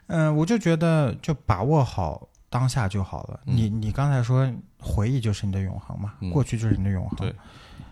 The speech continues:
Speaker 1: 嗯，那我，其实我把握的每一个当下都是我在创造的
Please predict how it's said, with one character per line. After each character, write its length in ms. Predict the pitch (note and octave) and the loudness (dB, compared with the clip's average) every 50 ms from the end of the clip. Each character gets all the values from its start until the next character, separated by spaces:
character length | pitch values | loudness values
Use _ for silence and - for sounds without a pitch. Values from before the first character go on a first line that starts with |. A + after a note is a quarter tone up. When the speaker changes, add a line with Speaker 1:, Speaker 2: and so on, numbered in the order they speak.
| - - - | -18 -6 0
Speaker 1:
嗯， 300 | C#3 B2+ B2+ B2 A#2+ B2 C#3 | 2 4 4 4 4 4 2
那 100 | D3+ D3 | 2 2
我， 80 | C3+ | 2
其 220 | - - - C3 B2+ | 0 -2 -2 0 2
实 140 | B2 C3 C3 | 4 4 4
我 300 | B2 A2+ A2 A#2 A#2+ A#2+ - - _ - | 4 4 4 2 2 0 -2 -6 _ -2
把 160 | G#2 F#2 F#2+ | 0 2 2
握 160 | A#2 B2+ B2 | 4 4 4
的 100 | A2+ A2 | 4 4
每 220 | A2 G#2 G2+ F#2 | 4 2 2 2
一 100 | F#2 F2 | 0 -2
个 140 | F#2+ A#2+ A2+ | 0 0 0
当 240 | G#2 A2 A2 A2 A2 | 0 0 0 0 0
下 260 | - - A#2+ G2 F2+ | 0 0 -2 -2 -2
都 180 | - - A2+ A#2 | -2 -2 -2 -2
是 140 | - - A#2+ | 0 0 0
我 180 | G2 F2+ D#2+ | 0 0 -2
在 160 | D2 A2+ G#2+ | 0 0 -2
创 240 | G2 - - A2+ G#2 | -2 -2 -2 -2 0
造 200 | G2 G#2 G2 F#2 | 0 0 0 0
的 280 | F2+ D#2+ D#2 B1 - | 0 -2 -4 -4 -4